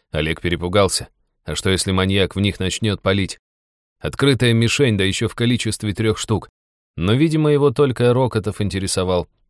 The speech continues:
потому что судья торопливо полез в машину, взревел мотор. Женщина и двое мужчин в зимних куртках, наспех накинутых на спортивные костюмы,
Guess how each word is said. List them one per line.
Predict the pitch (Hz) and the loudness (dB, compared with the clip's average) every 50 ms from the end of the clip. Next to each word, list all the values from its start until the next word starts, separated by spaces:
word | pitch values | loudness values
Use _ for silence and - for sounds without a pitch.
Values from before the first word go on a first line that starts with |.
| _ - | _ -8
потому | 117 117 147 147 151 135 | -2 0 0 2 2 0
что | - - 113 | 0 -2 -2
судья | - - 104 101 104 123 127 | -2 -2 -2 0 0 0 0
торопливо | 113 - 90 90 85 - 92 95 95 90 | 0 0 0 -2 0 -2 -2 -2 -2 -2
полез | - 90 87 87 82 78 - | -2 -2 0 0 -2 -4 -4
в | 87 | -4
машину, | 87 85 - - 110 107 101 92 - _ _ _ _ _ - | -4 -4 -2 -2 -2 -2 -2 -2 -4 _ _ _ _ _ -8
взревел | 82 85 82 113 127 131 113 113 107 101 | -6 -2 0 0 2 2 2 2 2 0
мотор. | 98 95 87 - 87 76 - - _ _ _ _ _ _ _ _ _ _ - | 0 -2 -2 -2 -4 -6 -6 -8 _ _ _ _ _ _ _ _ _ _ -6
Женщина | 82 82 92 120 135 143 120 - - 127 123 120 | -4 0 0 2 2 0 0 0 0 0 2 2
и | 117 | 2
двое | 107 120 131 127 | 2 0 0 2
мужчин | 117 113 110 104 - 117 107 101 | 2 0 0 -2 -2 -2 -2 -2
в | 87 | 0
зимних | 92 107 107 98 87 - - | -2 0 0 -2 -4 -4 -6
куртках, | - 123 117 104 - 107 101 92 - | -4 -4 -4 -2 -2 -2 -2 -2 -2
наспех | 113 131 131 120 - - 101 - - | -2 -2 -2 -2 -2 -4 -6 -6 -4
накинутых | 95 95 - - 110 104 101 95 - 87 - | -4 -4 -4 -4 -4 -4 -4 -4 -6 -6 -6
на | - 101 | -6 -6
спортивные | - - 107 101 - - 101 95 92 87 85 | -4 -2 -4 -4 -2 -4 -4 -2 -2 -4 -2
костюмы, | - 90 85 - - 127 120 117 107 | -4 -4 -4 -4 -4 -2 0 0 -2